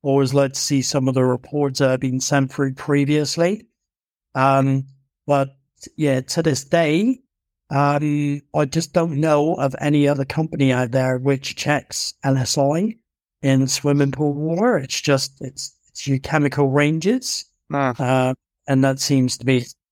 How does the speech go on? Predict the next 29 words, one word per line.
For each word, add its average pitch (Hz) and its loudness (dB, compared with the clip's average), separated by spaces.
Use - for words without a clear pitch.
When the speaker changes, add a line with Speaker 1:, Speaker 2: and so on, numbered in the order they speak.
Speaker 1:
you 117 -6
know, 120 -4
standard 127 0
as 117 -4
it, 131 -4
as - -6
it 123 -6
should 135 -4
be. 147 0
But, 135 2
um, 131 2
L 151 2
S 135 -2
I 151 2
is 135 -2
just, - -6
from 135 -2
what 143 2
I've 135 2
heard, 147 0
it's 120 -10
just, - -6
it 127 -6
seems 135 -2
very 135 2
unheard 135 0
of. 202 -4
Speaker 2:
Yeah. 139 4
Uh, 127 4